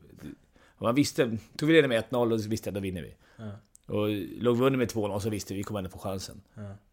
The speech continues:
Speaker 1: Och har det varit sitt esse, liksom. Man hade så mycket roliga idéer och han kunde inspirera mig, verkligen.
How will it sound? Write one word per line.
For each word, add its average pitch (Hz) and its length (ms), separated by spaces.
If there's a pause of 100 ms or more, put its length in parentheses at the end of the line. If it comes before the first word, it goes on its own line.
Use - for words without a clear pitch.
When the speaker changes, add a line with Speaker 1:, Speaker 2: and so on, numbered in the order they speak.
(220)
Speaker 1:
Och 101 100
har 117 240
det 107 60
varit 98 240
sitt 92 140
esse, 98 340
liksom. - 240
Man 95 80
hade 95 60
så 98 100
mycket 92 280 (180)
roliga 95 340
idéer 95 400
och 82 260 (540)
han 127 240
kunde 107 160
inspirera 98 420
mig, 98 200
verkligen. 90 600